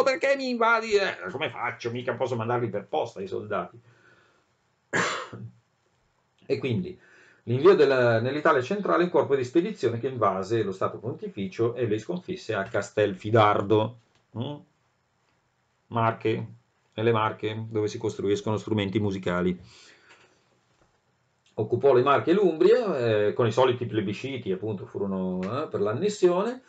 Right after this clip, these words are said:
Nonostante le pressioni, Garibaldi non volle spingersi a un conflitto con re e scelse di restare leale a Vittorio Emanuele.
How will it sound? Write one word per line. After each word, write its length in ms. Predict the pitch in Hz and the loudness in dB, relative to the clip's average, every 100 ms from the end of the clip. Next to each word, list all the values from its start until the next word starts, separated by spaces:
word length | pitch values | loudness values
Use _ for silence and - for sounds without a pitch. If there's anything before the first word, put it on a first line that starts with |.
| - - _ _ | -20 -20 _ _
Nonostante 440 | 113 117 143 156 | -4 -2 0 2
le 80 | 127 | 2
pressioni, 560 | 123 196 - 160 202 214 | 2 0 0 0 0 2
Garibaldi 420 | 202 143 143 120 | 4 4 4 2
non 140 | 113 | 0
volle 320 | 110 135 113 101 | 0 2 2 0
spingersi 560 | - 139 101 101 92 | -4 -8 -4 -4 -4
a 40 | 98 | -6
un 80 | |
conflitto 400 | 92 113 139 120 | -6 -8 -6 -4
con 160 | 139 208 | -2 -2
re 180 | 107 131 | -2 -4
e 20 | |
scelse 400 | - 90 87 117 | -4 -4 -4 -2
di 80 | 113 | 0
restare 400 | 107 - 80 87 | -2 -4 -6 -2
leale 360 | 95 85 90 101 | -2 -2 -4 -4
a 40 | |
Vittorio 440 | 98 95 87 87 | -4 -8 -8 -8
Emanuele. 560 | 87 85 85 85 85 | -8 -10 -8 -4 -6